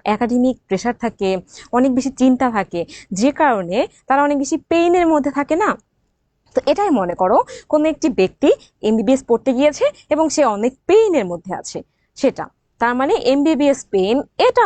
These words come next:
মনে রাখলে আমরা সার্কের কান্ট্রিগুলো খুব ইজিলি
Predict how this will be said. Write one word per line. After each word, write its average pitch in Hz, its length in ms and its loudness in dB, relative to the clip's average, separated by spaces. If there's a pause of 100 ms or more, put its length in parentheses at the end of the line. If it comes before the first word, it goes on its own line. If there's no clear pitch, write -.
মনে 190 260 -2
রাখলে 214 240 -2 (440)
আমরা 196 180 -4 (120)
সার্কের 233 360 -2 (100)
কান্ট্রিগুলো 311 520 0 (100)
খুব 226 120 -6 (200)
ইজিলি 277 420 2